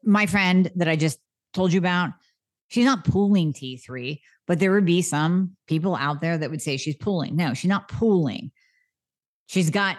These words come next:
something going on at the cell level. She's got a cell danger response going on. She got elevated reverse T three, inflammation out the wazoo, and she has elevated S H B G. So that's what's going on. So get the pooling thing out of your mind.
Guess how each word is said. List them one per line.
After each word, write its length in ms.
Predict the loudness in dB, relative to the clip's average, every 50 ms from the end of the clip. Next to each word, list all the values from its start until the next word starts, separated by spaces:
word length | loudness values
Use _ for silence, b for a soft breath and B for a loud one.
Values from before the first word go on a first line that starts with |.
| -8 -8
something 400 | -4 0 0 2 2 2 2 2
going 320 | 2 2 2 2 2 2
on 260 | 2 0 0 0 -2
at 140 | -4 -6 -8
the 60 | -8
cell 320 | -6 -4 -2 -2 0 0 0
level. 340 | -2 -2 -2 -2 -4 -4 -6
She's 160 | -6 -6 -6
got 120 | -4 -4
a 60 | -4
cell 240 | -4 -4 -2 0 0
danger 360 | 2 2 4 4 4 2 0
response 420 | -2 -4 -4 -4 -4 -2 -2 -4 -4
going 240 | -4 -2 0 0 2
on. 300 | 2 2 2 2 0 -2 B B B B -8
She 120 | -4 -2
got 160 | -2 -2 -2 -2
elevated 480 | -2 0 0 2 2 2 0 0 -2 -2
reverse 400 | -2 -4 -4 -2 -2 -4 -4 -6
T 220 | -6 -6 -6 -6
three, 300 | -6 -4 -4 -2 -2 -2
inflammation 600 | -2 0 0 0 2 2 2 2 2 2 0 0 0
out 140 | 0 -2
the 80 | -2 -2
wazoo, 680 | -2 -2 0 0 -2 -2 -2 -4 -4 -4 -4 -6 -6 -10 _ _ _ _ _ _ _ _ _ _ _ _ _ _ _ _ -6
and 180 | -2 -2 0 0
she 140 | 0 0 0
has 460 | -2 -2 -2 -2 -2 -4 -6 -8 -8 -6
elevated 420 | -4 -4 -2 -2 -2 -2 -2 -2 -4
S 140 | -4 -4 -6
H 220 | -6 -6 -6 -6
B 160 | -4 -4 -4
G. 300 | -4 -4 -6 -8 -8 -8
So 160 | -6 -4 -4
that's 280 | -2 -2 -2 -2 -2 -4
what's 140 | -6 -6 -6
going 320 | -6 -4 -2 -2 -2 -2
on. 220 | -4 -6 -8 -8 -8
So 120 | -8 -6
get 200 | -6 -6 -6 -6
the 40 | -8
pooling 520 | -10 -8 -6 -2 0 0 2 2 0 0
thing 180 | -2 -2 -4 -2
out 120 | -2 -2
of 40 | -2
your 80 | -4 -2
mind. 460 | -2 -2 0 0 0 0 -2 -4 -6